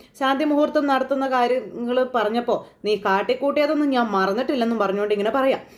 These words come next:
അത് കഴിഞ്ഞപ്പോൾ പിന്നെ ചന്ദ്രമതി, "അത് പിന്നെ അന്ന് ഇവളെന്നെ വെള്ളം ഒഴിച്ച് വീഴ്ത്തിയിട്ടല്ലേ?" എന്ന് ചോദിച്ചുകൊണ്ട് ഇങ്ങനെ വലിയ ഡയലോഗ് അടിക്കുമ്പം, "അതേ, ഇവള് വെള്ളം ഒഴിച്ച് വീഴ്ത്തിയിട്ടല്ല, ഞാനാ നിങ്ങൾ വീണെടുത്ത് വെള്ളം ഒഴിച്ചതെന്ന്" പറഞ്ഞുകൊണ്ട് നമ്മുടെ സച്ചി,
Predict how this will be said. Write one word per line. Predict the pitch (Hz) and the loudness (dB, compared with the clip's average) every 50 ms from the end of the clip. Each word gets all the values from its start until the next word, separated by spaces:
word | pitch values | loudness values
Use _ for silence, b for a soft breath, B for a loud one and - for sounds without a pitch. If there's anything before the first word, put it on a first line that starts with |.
| B B B B - | B B B B -4
അത് | - 247 285 | -2 0 2
കഴിഞ്ഞപ്പോൾ | 320 311 285 277 269 262 277 | 2 2 0 0 0 0 0
പിന്നെ | 240 262 247 269 285 | 0 0 -2 -2 -2
ചന്ദ്രമതി, | - 277 262 247 254 262 262 269 277 | -2 -2 0 2 2 2 2 0 0
"അത് | 185 147 214 240 285 | 0 0 0 0 0
പിന്നെ | 311 320 320 330 330 320 294 | 0 0 2 2 2 2 0
അന്ന് | 277 269 277 294 294 | 0 0 -2 -2 -2
ഇവളെന്നെ | 285 247 262 285 302 294 285 | 0 0 2 2 2 2 2
വെള്ളം | 269 247 262 285 302 | 2 4 4 4 2
ഒഴിച്ച് | 294 294 277 | 0 -2 -4
വീഴ്ത്തിയിട്ടല്ലേ?" | 233 240 233 233 - 262 269 254 277 247 220 202 | -4 -4 -4 -4 -2 -2 -2 0 2 2 2 2
എന്ന് | 208 214 220 | 2 2 2
ചോദിച്ചുകൊണ്ട് | 202 180 175 - 214 202 202 208 | 2 0 0 0 -2 0 0 0
ഇങ്ങനെ | 202 202 202 202 | 0 2 2 2
വലിയ | 170 220 220 226 226 | 2 2 2 2 2
ഡയലോഗ് | 226 214 208 214 226 240 233 | 2 2 2 2 2 2 0
അടിക്കുമ്പം, | 202 196 196 214 214 208 165 - - | 0 0 0 -2 -2 -4 -4 -4 -6
"അതേ, | - 185 226 247 247 180 - B B B B B B - | -4 0 2 2 2 0 -2 B B B B B B -2
ഇവള് | 220 233 240 262 294 | 0 2 2 2 2
വെള്ളം | 302 311 294 285 302 302 | 2 0 0 0 2 2
ഒഴിച്ച് | 302 302 302 - 311 | 2 0 0 -2 -4
വീഴ്ത്തിയിട്ടല്ല, | 302 302 302 277 240 294 294 - 277 226 196 202 214 - - - - _ b b b b b _ _ _ _ _ _ _ _ _ _ _ - - - 190 | -4 -4 -4 -4 -2 -2 -2 0 0 0 0 0 0 -2 -4 -10 -18 _ b b b b b _ _ _ _ _ _ _ _ _ _ _ -20 -16 -8 -2
ഞാനാ | 196 208 220 226 233 247 262 285 311 311 294 | 0 2 2 4 4 2 2 2 2 0 0
നിങ്ങൾ | 269 254 247 247 240 254 247 247 - - - _ - | 0 0 0 0 2 2 0 0 -2 -8 -18 _ -6
വീണെടുത്ത് | 202 233 233 226 233 240 233 233 254 | -2 0 0 2 0 0 0 0 0
വെള്ളം | 226 214 220 240 | 2 2 2 4
ഒഴിച്ചതെന്ന്" | 233 220 196 185 214 220 233 226 | 2 2 0 0 -2 -2 -2 0
പറഞ്ഞുകൊണ്ട് | 226 220 214 208 214 220 | 0 0 0 0 0 0
നമ്മുടെ | 208 202 208 208 | 0 0 0 0
സച്ചി, | - 202 180 180 - 220 | 0 -2 -2 -2 -4 -8